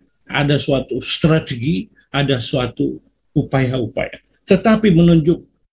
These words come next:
strategi dan upaya perlu ada suatu kebijakan, ada platform. Nah, sehingga menjelaskan bagaimana dilakukan,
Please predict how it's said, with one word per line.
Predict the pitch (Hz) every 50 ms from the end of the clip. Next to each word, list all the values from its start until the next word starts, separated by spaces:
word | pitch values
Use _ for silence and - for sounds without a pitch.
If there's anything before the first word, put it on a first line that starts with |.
| _ _ _ _
strategi | - - - - - - 156 156 151 - - 196 180 180 196 185
dan | 165 160 147 143
upaya | 123 - 107 107 120 151 156
perlu | - - 190 185 190 202 220 190
ada | 170 165 151 175
suatu | 165 - - 160 - - 165 156
kebijakan, | - - 120 117 127 110 123 123 117 101 - - - - - - - - - - - -
ada | 135 139 143 143
platform. | - 160 156 160 156 - - 190 190 147 117 - - - - _ - - - - - - - - - - _ _ _ _ _ _ _ _ _ _ _ _
Nah, | - 95 - _ -
sehingga | - - 113 107 113 110 120 143 175 208 214 - _ _ _ _ _ _ _ _ _ _ _ _ _ _ _ _ _ _ _ -
menjelaskan | 131 131 139 147 139 120 113 135 127 127 127 123 - - - 196 170 156
bagaimana | 139 139 131 123 147 143 135 - 147 151 160 175 190 202 - _ _ _ _ _ _ _ _
dilakukan, | - 139 139 139 139 131 - 143 135 - 190 190 202 220